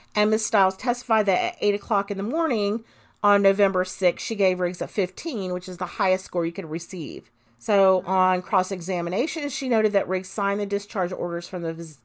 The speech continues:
Speaker 1: physician, but her signature was allow-, uh, ineligible.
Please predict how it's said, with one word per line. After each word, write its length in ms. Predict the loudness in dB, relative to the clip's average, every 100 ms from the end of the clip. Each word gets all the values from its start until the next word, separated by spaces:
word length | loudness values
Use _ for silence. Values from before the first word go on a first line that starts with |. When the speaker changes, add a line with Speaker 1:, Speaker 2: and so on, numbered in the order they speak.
| _
Speaker 1:
physician, 600 | -8 -2 -2 -2 -6 -6 -10 -20 -18 0
but 140 | 2
her 120 | 4
signature 440 | 2 0 -2 -2 -2
was 180 | 0 0
allow-, 420 | -2 0 0 -2 -6 -8
uh, 120 | -8 -6
ineligible. 640 | -4 -4 -4 -6 -8 -10